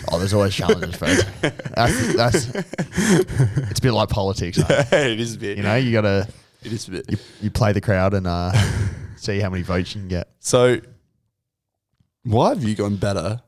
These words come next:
Speaker 2: and I've somehow got worse?
Speaker 1: Yeah, it's
Speaker 2: do, you
Speaker 1: a gr-
Speaker 2: th-, <laughs> do you think?
Speaker 1: It's a great question, um, and I often think about it as well. <laughs> Um,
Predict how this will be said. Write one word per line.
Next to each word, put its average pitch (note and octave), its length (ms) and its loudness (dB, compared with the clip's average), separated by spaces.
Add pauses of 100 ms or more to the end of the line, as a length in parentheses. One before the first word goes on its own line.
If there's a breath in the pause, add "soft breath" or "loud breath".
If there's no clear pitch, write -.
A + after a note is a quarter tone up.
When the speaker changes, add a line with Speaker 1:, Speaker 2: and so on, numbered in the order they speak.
(640)
Speaker 2:
and G2 100 -4
I've G2+ 140 -2
somehow G#2 440 2
got - 280 -2
worse? E2 300 -2
Speaker 1:
Yeah, D#2+ 80 -4
it's D#2 80 -4
Speaker 2:
do, F#2+ 60 2
you F#2+ 60 2 (160)
Speaker 1:
a D#3+ 360 6
gr- F#3 100 4
Speaker 2:
th-, F#3 220 2
<laughs> - 20 -14
do G3+ 100 2
you F#3+ 180 4
think? - 200 -2 (160)
Speaker 1:
It's A2+ 100 -4
a - 40 -4
great A2 260 2
question, F#2+ 480 -2 (400)
um, F#2 500 0
and G2 100 -2
I F#2+ 60 0
often F#2+ 280 -2
think G2 180 -4
about F2 240 0
it E2+ 160 -2
as - 0 -
well. - 1300 0 (160)
<laughs> - 40 -4 (1500 loud breath)
Um, F3+ 360 0